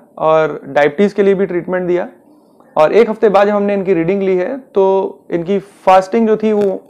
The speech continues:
around one sixties में थी और, अ, टू हंड्रेड ट्वेंटी सिक्स इनकी, अ, पीपी थी reading। Treatment continue रहा और next week जब हमने इनका sugar check किया है, तो वन हंड्रेड सेवन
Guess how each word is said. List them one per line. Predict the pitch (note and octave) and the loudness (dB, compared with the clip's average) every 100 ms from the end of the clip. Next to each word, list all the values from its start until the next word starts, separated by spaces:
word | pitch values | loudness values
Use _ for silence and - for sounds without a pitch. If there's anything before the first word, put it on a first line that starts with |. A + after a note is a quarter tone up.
| - | -6
around | E3+ F3+ F3+ | -2 0 0
one | F3+ F#3 | -2 -2
sixties | F#3 - G3+ F3+ | -6 -6 -4 -4
में | F#3+ | -4
थी | F#3 A3+ - | -6 -8 -8
और, | E3 E3+ D#3+ - - _ _ _ | -4 -4 -4 -12 -20 _ _ _
अ, | D#3 | -6
टू | D3+ G#3+ A3+ | -2 0 0
हंड्रेड | A3+ A3+ | 0 0
ट्वेंटी | G3+ F#3 G#3+ | -2 0 -4
सिक्स | - A#3+ - - - _ _ _ - - - | -2 -4 -4 -20 -20 _ _ _ -14 -10 -4
इनकी, | F3 E3 F#3 | -4 -4 -6
अ, | - - D#3+ D3+ - - - | -6 -8 -2 -2 -4 -14 -20
पीपी | - G3 F#3 G3 | -6 -4 -2 -2
थी | G3 A#3+ - _ - | -2 -6 -10 _ -6
reading। | E3 F3+ A#3+ - - - - _ - _ _ _ _ _ - | -4 -4 -6 -10 -20 -20 -20 _ -20 _ _ _ _ _ 0
Treatment | F#3+ A3 A3 | 2 4 2
continue | G#3+ A#3 B3 | 2 4 4
रहा | B3 A#3 B3+ B3+ | 6 6 6 6
और | A#3 A#3+ - - - F3+ | 4 2 -6 -16 -12 -4
next | G3 B3+ B3+ - - - - - _ - | 0 0 -2 -8 -18 -20 -20 -20 _ -4
week | F3+ A#3 A3 | 2 2 2
जब | G3+ | 2
हमने | G3 G3 G3 | 2 2 0
इनका | F#3 G3 F#3+ | 2 2 2
sugar | F#3+ F#3 F3 | 2 0 0
check | F#3 F#3 | -2 -2
किया | G3 F#3+ | 0 2
है, | F#3 A#3 - _ _ - | 0 -4 -16 _ _ -4
तो | G3 | 0
वन | F#3+ G#3+ | 2 2
हंड्रेड | A3 A#3 | 4 2
सेवन | A3+ F#3+ A3 G#3+ | 4 2 2 0